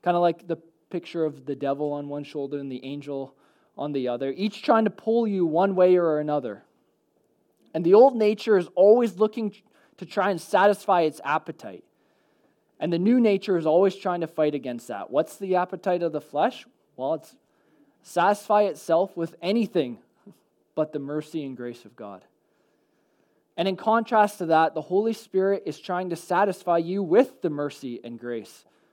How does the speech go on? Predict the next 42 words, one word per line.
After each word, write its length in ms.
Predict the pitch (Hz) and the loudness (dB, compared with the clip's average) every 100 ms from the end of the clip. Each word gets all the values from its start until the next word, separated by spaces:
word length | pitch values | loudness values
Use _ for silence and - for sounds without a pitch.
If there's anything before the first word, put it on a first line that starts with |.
| _ _ - | _ _ -20
of 160 | 113 | -14
God. 300 | - 101 92 - _ _ _ _ | -10 -10 -10 -18 _ _ _ _
See, 140 | - 202 | -2 0
the 120 | 185 | 2
Holy 280 | 196 254 254 | 4 2 0
Spirit 500 | - - 208 214 208 | -6 0 4 4 4
will 120 | 190 | -2
convict 560 | 190 160 127 190 190 202 | -4 -6 0 0 -2 0
you 160 | 190 | 2
of 100 | 170 | 2
sin 480 | - - 202 269 247 - _ _ _ _ _ _ _ _ _ | -2 -2 0 0 -2 -8 _ _ _ _ _ _ _ _ _
and 160 | 151 165 | -2 0
then 180 | 185 190 | 0 0
lead 240 | 208 175 | -2 -2
you 140 | 196 | -4
to 100 | 175 | -2
Jesus 400 | 135 165 175 151 | -2 -2 -4 -6
Christ 460 | - 156 135 110 - | -6 -2 -2 -4 -12
to 100 | 143 | -12
redeem 380 | 135 123 131 120 | -10 -10 -10 -12
yourself. 420 | 107 - 85 - _ _ _ _ _ - | -14 -16 -18 -18 _ _ _ _ _ -4
Whereas 240 | 160 160 | -2 -2
the 100 | 170 | -4
flesh 640 | 156 - 196 240 - - - _ _ | -10 2 4 4 2 -14 -20 _ _
will 100 | 160 | -6
convict 480 | 170 175 151 196 190 | -4 -2 0 -2 0
you 140 | 190 | 0
of 100 | 151 | 0
sin, 520 | - - 202 220 226 202 _ _ _ _ 143 | -4 -2 0 0 -2 -8 _ _ _ _ -6
and 120 | 156 | -2
then 140 | 170 | 0
it'll 220 | 185 180 | 2 2
lead 260 | 170 190 165 | 2 -4 -6
you 100 | 190 | -8
to 120 | 185 | -8
the 100 | 147 | -8
law 540 | 127 143 175 196 190 - _ _ - | -4 4 6 6 4 -2 _ _ -10
where 120 | 147 | -6
you 140 | 139 | -6
become 300 | 143 143 175 | -6 -6 -4
a 40 | 165 | -6
slave. 460 | - 165 131 101 | -2 0 0 -4